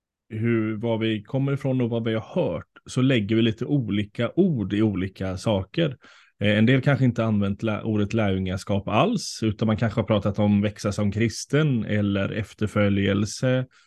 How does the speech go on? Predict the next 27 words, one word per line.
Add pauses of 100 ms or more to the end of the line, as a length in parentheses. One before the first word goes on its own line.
(520)
Ehm, (480)
helgelse, (260)
Kristuslikhet. (360)
Ja, (360)
vi
har
lite
olika
ord
och, (280)
och
ibland,
eh, (320)
funkar
de (380)
till
synonymer
och
ibland
så
kanske
de,
eh, (1120)
eh,
bet-,
ja,
men